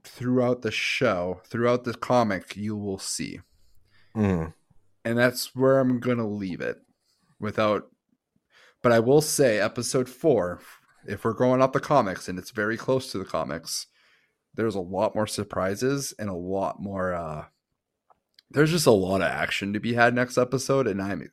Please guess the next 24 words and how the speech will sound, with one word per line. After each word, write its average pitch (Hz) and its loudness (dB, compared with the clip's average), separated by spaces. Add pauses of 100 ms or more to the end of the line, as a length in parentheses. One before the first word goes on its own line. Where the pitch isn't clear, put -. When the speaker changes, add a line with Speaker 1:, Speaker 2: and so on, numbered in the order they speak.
Speaker 1:
I'm 98 -6
here - -10
for 67 -6
it. - -6
I'm 101 -6
excited - -4
Speaker 2:
I'm, 82 -2
Speaker 1:
for 98 2
Speaker 2:
I'm 95 2
Speaker 1:
it. 95 2
Speaker 2:
hyped. 82 2 (800)
I'm 73 -6
hyped. 104 -2
That 78 -2
Speaker 1:
It's 73 -2
Speaker 2:
was, - -4 (680)
that 85 -4
was 85 -2
a 82 -6
good 82 0
episode. 76 -4
That 71 -8
was 71 -4
a, 73 -2